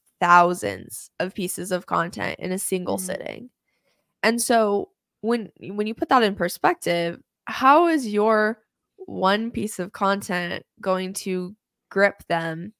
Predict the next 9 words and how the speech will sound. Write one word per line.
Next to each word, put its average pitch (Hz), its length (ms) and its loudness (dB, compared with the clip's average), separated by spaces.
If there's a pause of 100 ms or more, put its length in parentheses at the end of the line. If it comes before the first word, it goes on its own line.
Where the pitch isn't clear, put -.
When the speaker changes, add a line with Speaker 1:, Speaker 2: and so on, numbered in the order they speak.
(760)
Speaker 1:
when 202 200 0
they're 196 220 4
scrolling 196 540 -2
past 185 340 0 (400)
thousands 196 1120 2 (320)
of 190 220 2
pieces - 400 -8
of - 180 -12
content? - 480 -16